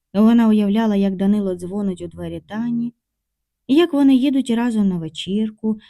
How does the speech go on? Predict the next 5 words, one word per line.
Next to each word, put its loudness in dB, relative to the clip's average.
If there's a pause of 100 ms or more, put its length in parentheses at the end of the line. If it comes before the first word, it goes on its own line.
(120)
як -2
розмовляють, -6
сміються, -8 (200)
може, -4
танцюють. -12